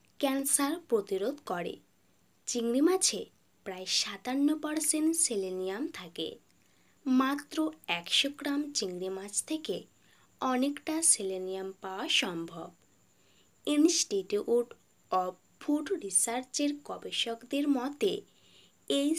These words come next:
সেলেনিয়াম দেহে ক্যান্সারের কোষ গঠনে বাধা প্রদান করে থাকে। এই চিংড়ি মাছের সেলেনিয়ামের সঙ্গে ব্রোকলি, পাতাকপি এবং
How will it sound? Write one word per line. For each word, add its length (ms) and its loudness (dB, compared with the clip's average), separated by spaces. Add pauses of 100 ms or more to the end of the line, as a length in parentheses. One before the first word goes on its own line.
সেলেনিয়াম 720 2 (600)
দেহে 360 2 (180)
ক্যান্সারের 640 0 (140)
কোষ 200 -4 (160)
গঠনে 420 -2 (440)
বাধা 460 0 (100)
প্রদান 340 2 (140)
করে 320 0
থাকে। 320 -6 (640)
এই 200 4 (180)
চিংড়ি 420 0
মাছের 360 0 (180)
সেলেনিয়ামের 840 0 (120)
সঙ্গে 380 4 (460)
ব্রোকলি, 720 4 (420)
পাতাকপি 760 -2 (480)
এবং 260 -2